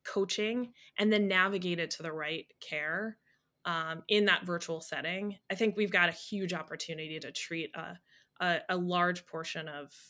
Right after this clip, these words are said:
you know, sort of outpatient treatable mental health conditions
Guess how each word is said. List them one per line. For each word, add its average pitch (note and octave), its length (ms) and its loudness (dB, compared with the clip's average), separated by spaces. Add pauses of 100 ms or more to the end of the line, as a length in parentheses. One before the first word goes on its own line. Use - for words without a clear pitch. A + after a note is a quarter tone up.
you E3+ 100 -12
know, C#3+ 80 -12
sort D#3 220 -8
of - 40 -20 (100)
outpatient E3 720 -6
treatable E3+ 580 -4
mental D#3 240 -12
health - 220 -14
conditions G#3 680 -4